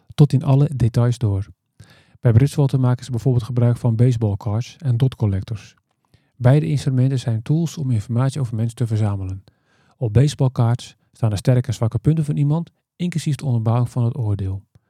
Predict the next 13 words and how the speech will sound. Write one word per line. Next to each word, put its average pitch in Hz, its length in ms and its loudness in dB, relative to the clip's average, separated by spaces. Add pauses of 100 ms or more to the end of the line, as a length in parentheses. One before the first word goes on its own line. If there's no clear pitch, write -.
(200)
De 117 120 0
dot 127 200 4
collector 127 380 2
geeft 110 240 -2
tijdens 104 240 -2
vergaderingen 151 560 -2
op 135 140 -4
tientallen 156 440 0
eigenschappen 117 600 -4 (400)
positieve 160 500 0
of 113 80 -6
negatieve 120 500 -2
oordelen, 104 520 -2